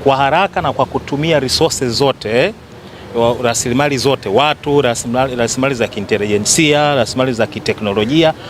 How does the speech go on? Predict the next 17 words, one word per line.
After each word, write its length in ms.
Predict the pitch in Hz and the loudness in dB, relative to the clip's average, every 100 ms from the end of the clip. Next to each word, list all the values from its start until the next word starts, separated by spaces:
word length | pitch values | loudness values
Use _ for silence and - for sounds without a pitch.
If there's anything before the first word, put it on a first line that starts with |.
| - - - | -14 -10 -2
zote 300 | 180 208 185 | 0 0 -2
kwa 120 | 156 | 0
pamoja 500 | 143 151 180 170 170 | 0 0 2 0 -2
zikusanywe, 760 | 123 131 131 - 165 170 165 147 | -6 -6 -2 0 0 0 -2 2
ziwe 180 | 170 | 2
mobilize, 600 | 147 165 165 165 160 151 143 | 2 2 2 2 0 -4 -8
zielekezwe 600 | 120 127 127 - 156 135 | 0 0 0 -2 -2 -2
katika 400 | 120 - 151 147 | -4 -4 -4 -4
kujaribu 560 | - 123 117 131 147 | -4 -4 0 0 -2
kutupa 1120 | 139 127 117 110 - - - - - - 151 151 | -6 -4 -2 -4 -6 -18 -20 -20 -10 -2 0 2
majibu 420 | 120 123 143 135 | 0 -2 -4 0
ya 140 | 120 | 2
yuko 260 | 113 127 131 | 2 0 2
wapi 300 | 147 180 190 | 2 0 -4
Balozi 340 | 151 156 147 | -2 0 2
Humphrey 200 | 143 143 | 0 0
Polepole, 600 | 123 107 104 175 214 226 | -2 -4 0 2 4 2